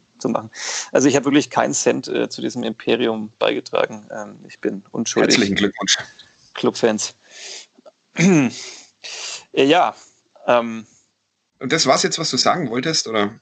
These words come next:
Speaker 1: D-, d-, das war alles, was ich zu Red Bull sagen wollte. Nee, ich wollte, ich wollte, nee, ich, äh, zum, zum Thema Trainer, ich habe ihn ja noch nicht kennengelernt und, ähm, nee, ich wünsche ihm alles Gute. Ich bin auch überzeugt, dass es gut werden kann.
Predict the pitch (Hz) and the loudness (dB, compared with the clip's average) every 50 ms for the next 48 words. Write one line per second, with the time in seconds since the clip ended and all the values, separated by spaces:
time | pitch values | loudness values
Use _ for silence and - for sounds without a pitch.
0 | - - 160 156 180 180 185 185 190 180 - - 156 143 151 165 139 160 160 147 | -2 -2 2 2 4 2 2 0 -2 -2 0 2 2 2 2 0 -2 -6 -8 -8
1 | - - 143 139 - - 160 165 - 160 135 120 117 120 131 143 151 151 - 165 | -6 -6 -6 -6 -6 -6 -8 -8 -6 -8 -8 -6 -6 -6 -4 -4 -4 -4 -2 -4
2 | 165 - - 156 131 - 151 156 - - - - - - - - 127 123 131 147 | -4 -4 -6 -12 -10 -8 -8 -8 -8 -12 -18 -20 -20 -20 -18 -8 -2 0 0 0
3 | 156 - - - - - - - - - - - - - 127 113 - - 123 110 | 0 -2 -6 -10 -12 -12 -14 -12 -12 -12 -12 -10 -6 -6 -6 -4 -2 -4 -4 0
4 | - 131 127 127 - - - 127 135 160 131 123 - - 127 131 143 131 131 127 | 2 2 4 4 2 2 2 2 4 4 2 2 2 0 0 2 2 4 4 2
5 | 120 123 - - - - - - - - 135 135 131 - 135 131 127 123 127 120 | 2 0 -2 -6 -10 -14 -16 -4 -2 0 0 0 0 0 2 2 4 2 2 -2
6 | 127 131 123 - _ - - - - - - - - - - - 120 123 123 120 | -4 -4 -4 -6 _ -16 -18 -18 -16 -16 -16 -16 -18 -10 -2 0 0 0 0 -2
7 | 117 110 107 _ - 113 120 135 - - - - 123 123 - - 131 120 110 - | -4 -6 -8 _ -2 0 2 2 0 -2 -2 -4 -4 -2 -2 0 0 0 0 2
8 | 120 123 - - - - - - 110 110 - - - 113 - 110 - - 135 123 | 2 0 0 -2 -4 -4 -2 -2 -2 -2 -2 -2 -2 -2 -2 -4 -4 -2 -2 -2
9 | 117 - - - - - - 123 113 - 110 - - - - - _ - 131 - | -2 -2 -4 -6 -6 -4 -6 -6 -6 -6 -8 -10 -12 -14 -16 -12 _ -6 -4 0
10 | - 123 - 113 104 - 110 104 101 | 0 0 0 0 -4 -6 -6 -6 -6